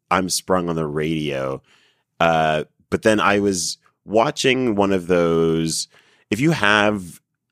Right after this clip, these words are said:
um, like, a certain, a particular cable package, there's these channels, like, usually up in the,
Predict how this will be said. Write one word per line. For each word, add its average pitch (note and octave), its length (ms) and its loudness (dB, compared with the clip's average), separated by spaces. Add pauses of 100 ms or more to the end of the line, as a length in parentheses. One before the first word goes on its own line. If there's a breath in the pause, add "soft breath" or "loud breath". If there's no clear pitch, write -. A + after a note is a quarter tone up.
um, D#2 540 -2 (200)
like, F2 120 0
a F2 60 2
certain, F2+ 380 2
a D#2 80 0
particular E2+ 320 0
cable D#2 280 -2
package, D2+ 360 -2
there's D#2 160 -2
these F2+ 140 0
channels, F2+ 380 0
like, F2+ 160 2
usually E2 280 0
up D2+ 180 0
in D#2 120 -2
the, C#2+ 340 -2